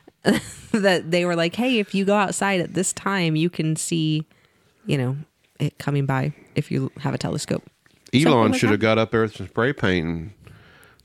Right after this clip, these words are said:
Speaker 3: you know.
Speaker 2: John Deere green.
Speaker 3: Ooh, that's lame. <laughs> But, uh,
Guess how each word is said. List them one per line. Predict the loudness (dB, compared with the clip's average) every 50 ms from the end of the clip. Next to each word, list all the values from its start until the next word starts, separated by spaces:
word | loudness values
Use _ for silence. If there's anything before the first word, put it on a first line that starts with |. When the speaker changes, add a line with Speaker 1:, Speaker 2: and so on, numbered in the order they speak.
| _ _ -20 -20 -20 -20 -14 -6
Speaker 3:
you | -2 2 2
know. | 4 4 4 2 0 0
Speaker 2:
John | 0 0 0 2 2
Deere | 0 0 0
green. | 0 0 0 0 -2 -4 -10 -18 -20 -20 -20 -20 -20 -20 -16 -10 -6
Speaker 3:
Ooh, | -4 -2 -2 -2 -2 -4 -4 -8 -12 -18 -20 -20 -20 -20 -16
that's | -14 -14 -14 -14 -14 -14
lame. | -14 -12 -12 -12 -12 -12 -14 _ _ _ -10
<laughs> | -10 -10 -10 -12 -14 -14 -14 -16 -16 -16 -16 -18 -18 -20 -20 -20 _ _ _ _ -2
But, | 0 2 2 2 0 0 0
uh, | 0 0 2 0 -2